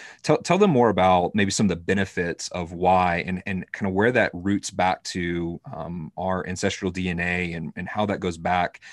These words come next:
and all the benefits as to why consuming organs in a diet is really important. And then the value of, uh,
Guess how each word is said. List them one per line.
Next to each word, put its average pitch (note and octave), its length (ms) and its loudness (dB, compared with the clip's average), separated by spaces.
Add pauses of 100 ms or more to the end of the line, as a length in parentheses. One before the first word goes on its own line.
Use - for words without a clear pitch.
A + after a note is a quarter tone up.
(160)
and F#2+ 80 -2
all G#2 80 2
the G#2 80 0
benefits F#2+ 440 -2
as F2+ 100 -6
to F#2 80 -6
why F2 340 0
consuming F2+ 400 -6
organs F2 340 -6
in E2+ 80 -8
a E2+ 40 -10
diet E2+ 300 -4
is D#2+ 100 -8
really F2+ 160 -4
important. G2 500 0 (340)
And B2 100 2
then D#3+ 140 6
the C3 80 4
value G2+ 720 2
of, F#2 420 -2 (120)
uh, F2 240 -6